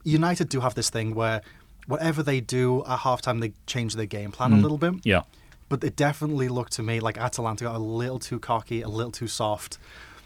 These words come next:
Speaker 1: and then everyone else turned up to, the, I mean, everyone else, by, and by that I mean United, turned up to, "Okay, we can't just go down like this." Then when they pulled the one back,
Speaker 2: Mm.
Speaker 1: you just kinda knew the two was
Speaker 2: Mm.
Speaker 1: coming.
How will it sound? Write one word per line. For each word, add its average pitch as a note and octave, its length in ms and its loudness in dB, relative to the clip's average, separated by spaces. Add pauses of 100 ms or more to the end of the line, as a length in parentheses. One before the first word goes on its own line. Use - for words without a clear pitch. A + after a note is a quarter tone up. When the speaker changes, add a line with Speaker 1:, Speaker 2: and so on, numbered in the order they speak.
(300)
Speaker 1:
and B2 200 2
then B2 100 2
everyone A2+ 420 0
else - 600 -4 (200)
turned A2+ 360 -2
up G#2+ 200 -4
to, G#2+ 340 -2 (280)
the, D#3 160 0
I D3 40 0
mean, C3 160 2
everyone B2 220 2
else, A#2 120 0
by, B2 240 4
and A#2+ 200 -2
by B2+ 100 6
that B2 80 6
I A#2+ 40 2
mean A#2 140 0
United, A2 420 -2
turned A#2 220 0
up G2 60 -8
to, B2 80 -2 (100)
"Okay, A2+ 160 -2
we G2+ 80 -4
can't A2+ 180 -2
just G#2 140 -6
go G#2+ 140 -2
down G#2 200 -2
like A2+ 120 -6
this." C3+ 220 0 (420)
Then B2 120 0
when B2 100 0
they B2 80 0
pulled B2 240 -2
the A#2 60 -4
one A2 300 0
back, C#3+ 320 4 (100)
Speaker 2:
Mm. C#3+ 120 -6 (280)
Speaker 1:
you C3+ 80 -8
just C#3 160 -2
kinda C3 240 -2
knew A2 260 0
the G2+ 120 -4
two A2 280 -2
was G2 140 -8
Speaker 2:
Mm. - 60 -14
Speaker 1:
coming. G#2 380 6